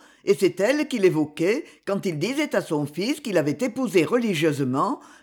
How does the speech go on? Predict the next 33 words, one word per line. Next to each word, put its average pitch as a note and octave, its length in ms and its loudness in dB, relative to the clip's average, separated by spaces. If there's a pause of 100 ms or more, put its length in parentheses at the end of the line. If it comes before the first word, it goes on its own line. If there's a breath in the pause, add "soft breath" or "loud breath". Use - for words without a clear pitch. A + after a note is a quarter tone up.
mais E3 140 4
pas D4 260 0
civilement, E3+ 680 0 (240 loud breath)
une A3+ 220 -2
femme G#3+ 560 -2
pour E3 160 2
étouffer A3 420 0
ses D4 160 -4
scrupules. C#3 800 -2 (440)
De F3 100 6
leur F#3 180 6
union C#4 440 0
était D#3+ 200 2
né F3 120 0
un D3 160 0
fils, F#3+ 480 -2
Willy, F3 560 4 (200 loud breath)
qu'il G3 140 0
avait D#3+ 180 2
pris D#4 300 -2
à C4+ 80 0
sa D3+ 160 -4
mère F3+ 480 0
pendant G#3 340 0
une D3+ 140 -2
absence F#3 600 -4 (300 loud breath)
pour F#3+ 140 0
le F#3 80 2
faire E3 240 -4
élever A3+ 480 2
suivant A3+ 440 -4
ses D4 140 -4
principes. C#3 720 -6